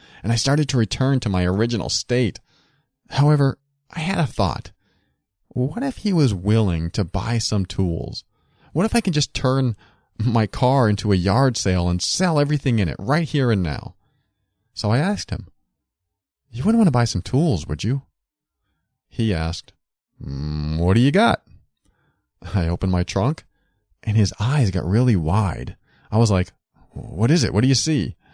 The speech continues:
And then I followed his gaze and found out that he was staring at the big speakers I had in the trunk. At the time, I used to enjoy loud music. I've changed a lot since then,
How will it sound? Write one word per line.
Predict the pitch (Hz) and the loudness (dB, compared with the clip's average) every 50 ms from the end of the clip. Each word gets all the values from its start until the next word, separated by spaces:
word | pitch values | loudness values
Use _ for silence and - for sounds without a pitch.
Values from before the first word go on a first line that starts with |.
| _ _ _ _ _ _ _ _ _ _ _ - | _ _ _ _ _ _ _ _ _ _ _ -6
And | - 110 | 0 2
then | 117 120 | 2 2
I | 113 | 2
followed | - - 120 127 147 151 127 | 2 0 0 0 2 2 2
his | 120 110 98 | 2 2 0
gaze | 95 98 95 92 87 73 131 - - - _ _ _ _ _ _ - | 0 0 0 0 0 -2 -4 -8 -12 -16 _ _ _ _ _ _ -8
and | 101 95 | -8 -6
found | - 113 143 175 185 | -2 0 0 2 2
out | 202 196 - | 0 0 2
that | 147 | 2
he | 131 131 | 2 2
was | 113 110 | 2 2
staring | - - - 123 123 135 139 123 110 | 0 -2 -2 -2 0 2 2 2 0
at | 104 - | 0 -2
the | - 90 | -2 0
big | 85 104 92 | 0 0 -2
speakers | - - - - 139 147 156 - 113 90 80 | -2 -6 -4 -2 -2 -2 0 0 0 0 0
I | 85 80 | 0 -2
had | 85 95 92 85 | 0 -2 -2 -2
in | 90 | -2
the | 90 | -4
trunk. | - - - 110 92 80 - - _ _ _ _ _ _ _ _ _ _ _ _ _ - | -6 -2 -2 -2 -2 -2 -4 -10 _ _ _ _ _ _ _ _ _ _ _ _ _ -10
At | - 85 85 95 101 - | -8 -6 -4 -4 -2 -2
the | 98 | -4
time, | - - 113 101 95 90 | 0 2 2 4 4 4
I | 87 | 4
used | 92 95 - | 2 2 2
to | - 98 92 | 0 0 0
enjoy | 90 85 - 98 92 95 87 | 0 0 2 2 2 2 2
loud | 87 90 87 87 78 76 | 0 0 0 -2 -2 0
music. | 82 90 95 87 85 82 - - _ _ _ _ _ _ _ - | 0 0 0 0 -2 -6 -8 -10 _ _ _ _ _ _ _ -8
I've | 92 87 - | -8 -8 -6
changed | - - 117 120 135 127 95 - | -2 0 2 2 2 2 0 0
a | 87 | -2
lot | 82 80 - - | -4 -4 -4 -4
since | - 80 76 76 - | -4 -6 -6 -6 -6
then, | - 71 69 71 78 82 | -6 -6 -6 -6 -8 -10